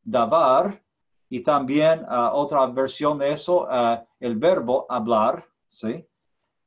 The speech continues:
Y después, si ponemos la O y E, es un campo o un pasto,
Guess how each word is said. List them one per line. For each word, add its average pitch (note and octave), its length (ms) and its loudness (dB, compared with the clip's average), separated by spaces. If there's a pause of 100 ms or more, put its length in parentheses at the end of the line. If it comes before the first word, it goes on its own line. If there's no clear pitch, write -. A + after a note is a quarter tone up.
Y D3+ 140 0
después, G3+ 540 2
si F3 120 0
ponemos D#3+ 520 0
la C3 200 2
O E3+ 320 4
y C3 220 -8
E, F#3 500 0 (340)
es D3 240 -6
un C3+ 160 -8
campo F3+ 720 -2
o C#3+ 160 0
un A#2 160 -2
pasto, F3+ 720 -2